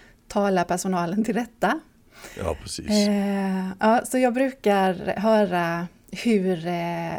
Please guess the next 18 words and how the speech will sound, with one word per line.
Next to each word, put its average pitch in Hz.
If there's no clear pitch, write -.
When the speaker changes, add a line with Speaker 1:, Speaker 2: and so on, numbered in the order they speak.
Speaker 1:
liksom 190
hur 202
själva 175
frågeformuleringen 175
har 202
gått 180
till, 214
om 190
chefen 185
har, 170
eh, 165
pratat 208
tillsammans 202
med 320
gruppen. -
Speaker 2:
Mm. 190
Speaker 1:
Eh, -
vilket 202